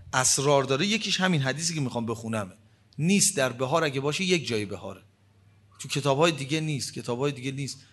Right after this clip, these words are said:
همین یه جای گیر، گیر نمیاد دیگه، جای دیگه نابه. حضرت فرمود: «من علم دارم به گروهی.» این گروه چیه خصوصیتشون؟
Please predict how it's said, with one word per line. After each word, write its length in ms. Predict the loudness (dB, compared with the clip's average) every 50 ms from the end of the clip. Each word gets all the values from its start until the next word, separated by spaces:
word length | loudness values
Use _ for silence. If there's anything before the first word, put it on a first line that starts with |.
| _ _ -4
همین 280 | 0 0 2 4 4
یه 100 | 4 4
جای 400 | 4 4 4 4 4 4 2 -2
گیر، 300 | -4 -6 -6 -6 -6 -8 -12 -12 -6
گیر 200 | -4 -2 -2 -2
نمیاد 360 | -2 -2 -2 -2 -4 -6 -8
دیگه، 160 | -8 -8 -10 -8
جای 200 | -10 -10 -14 -14
دیگه 240 | -16 -18 -20 -20 -20 _ _ _ _ _ _ _ _ _ _ _ _ _ _ _ _ _ _ _ _ _ _ -4
نابه. 460 | 0 2 4 4 4 2 0 -6 -10 -12 -18 -20 _ _ -20 -20 -20 -4 0
حضرت 240 | 2 4 4 4 4
فرمود: 320 | 4 0 0 0 -2 0
«من 300 | 2 0 0 0 -4 -8 -14 -6 4
علم 360 | 8 8 8 8 8 4 0
دارم 320 | 2 2 4 4 4 2 2
به 80 | 0
گروهی.» 580 | -2 -2 -2 -2 -2 -2 -4 -6 -10 -14 -16 -16 _ _
این 120 | -2 -2
گروه 260 | 0 0 0 0 0 0
چیه 240 | 0 2 2 0
خصوصیتشون؟ 880 | 0 -2 -4 -6 -4 -6 -2 0 0 0 0 -2 -4 -4 -4 -6 -6 -6